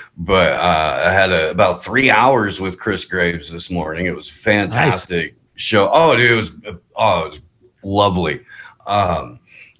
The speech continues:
Speaker 1: but, uh, Monday through Friday, seven A M to ten A M, Rockfin Rumble, uh, audio uploads on whatever, uh,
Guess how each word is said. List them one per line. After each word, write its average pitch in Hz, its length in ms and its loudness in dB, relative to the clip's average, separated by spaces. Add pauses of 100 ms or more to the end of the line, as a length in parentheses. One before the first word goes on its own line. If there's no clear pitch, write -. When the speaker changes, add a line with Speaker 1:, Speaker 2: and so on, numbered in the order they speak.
(140)
Speaker 1:
but, 101 460 0
uh, 101 120 2
Monday 143 380 4
through 147 180 0
Friday, 135 360 4
seven 135 320 2
A - 100 4
M 127 180 2
to 117 80 -2
ten 123 220 0
A - 20 2 (140)
M, 117 140 2
Rockfin 117 520 2
Rumble, 113 640 4
uh, 95 340 2
audio 110 520 2
uploads 104 880 0
on 92 680 -2 (100)
whatever, 90 1000 -8
uh, 82 300 0